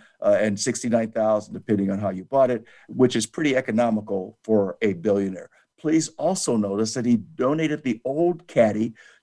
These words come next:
to a nonprofit called Girls Inc that was able to auction the old Caddy for a hundred and twenty-two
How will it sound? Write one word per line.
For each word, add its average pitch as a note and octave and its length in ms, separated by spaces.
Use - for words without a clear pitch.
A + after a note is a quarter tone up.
to C3 500
a A2+ 100
nonprofit B2 540
called A#2+ 260
Girls D#3 360
Inc G2+ 340
that B2+ 200
was B2+ 160
able C#3+ 220
to C3+ 260
auction C#3+ 560
the C3 200
old F3 500
Caddy G#2+ 480
for B2+ 320
a A#2+ 60
hundred C#3 360
and A2 100
twenty-two B2 640